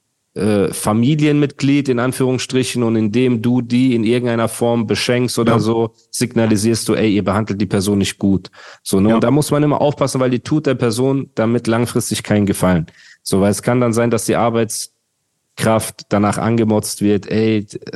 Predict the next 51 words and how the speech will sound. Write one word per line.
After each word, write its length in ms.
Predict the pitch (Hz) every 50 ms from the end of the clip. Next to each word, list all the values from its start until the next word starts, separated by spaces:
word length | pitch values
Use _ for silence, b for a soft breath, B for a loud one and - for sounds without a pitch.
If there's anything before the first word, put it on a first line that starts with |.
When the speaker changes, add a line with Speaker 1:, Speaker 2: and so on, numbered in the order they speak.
| - - -
Speaker 1:
weißt 320 | - 95 98 98 - -
du, 60 | 127 107
hast 160 | 113 113 -
du 40 | 113
das 280 | 101 113 104 - - 104
provoziert 720 | - - 113 104 104 101 - - - 117 117 113 110 104 -
oder 260 | 92 95 107 104 101
hast 240 | 104 107 - - -
du 80 | 110 110
hier 300 | 107 107 110 107 98 -
extra, 640 | 107 104 - - - - 110 107 110 110 110 107 98
weißt 260 | 101 101 104 - -
du, 40 | 120
bist 240 | 104 107 - - -
du 60 | 107
auf 120 | 104 -
Almosen 460 | 82 104 113 113 113 110 107 104 107 -
Speaker 2:
Ja. 60 | 107
Speaker 1:
aus, 160 | 110 110 - -
Speaker 2:
Das 120 | 107 -
hab 60 | - 143
Speaker 1:
behandelt 200 | 165 160 160 -
Speaker 2:
ich 40 |
nicht 140 | 180 170 -
bedacht. 360 | - 147 110 104 98 - - _
Das 160 | - 135 -
hab 120 | 156 139 123
ich 40 | 113
nicht 100 | 127 113
Speaker 1:
alles. 160 | 113 117 113
Speaker 2:
bedacht 260 | 123 135 - - -
in 160 | - 127 120
der 180 | 120 123 127 120
Speaker 1:
Und 100 | 113 110
das 120 | 127 143
Speaker 2:
Dings. 80 | 147 -
Speaker 1:
war 80 | 139
Speaker 2:
Mir 40 | 127 120
hat 40 |
Speaker 1:
genau 220 | 120 131 131 127 120
Speaker 2:
die, 100 | 113 113
Speaker 1:
dieser 160 | 110 120 123
Speaker 2:
die 120 | - 127
haben 120 | 127 143 143
dir 60 | 135
nur 80 | 131 131
leid 100 | 120 120 120
Speaker 1:
emotionale 160 | 120 120 120
Speaker 2:
getan, 220 | 120 113 101 98
weißt 240 | 101 107 120 - -
du? 40 | -